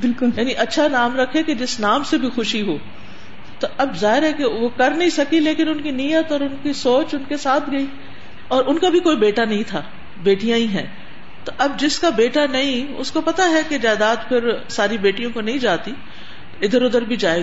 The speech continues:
Speaker 2: گی، تو کیوں نہ اس غم میں مبتلا رہنے کی بجائے خیر کے کام انسان ایک کے بعد ایک کرتا چلا جائے، کرتا چلا جائے۔ اور یہ کون کر سکتا؟ وہی کر سکتا ہے جس کو آخرت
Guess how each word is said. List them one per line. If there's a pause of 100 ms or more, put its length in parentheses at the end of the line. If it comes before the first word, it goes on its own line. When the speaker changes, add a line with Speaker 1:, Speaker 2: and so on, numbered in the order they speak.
Speaker 2:
گی، (500)
تو (200)
کیوں
نہ (120)
اس
غم
میں
مبتلا
رہنے
کی
بجائے (520)
خیر
کے
کام
انسان
ایک
کے
بعد
ایک
کرتا
چلا
جائے،
کرتا
چلا
جائے۔ (420)
اور
یہ
کون
کر
سکتا؟
وہی
کر
سکتا
ہے
جس
کو
آخرت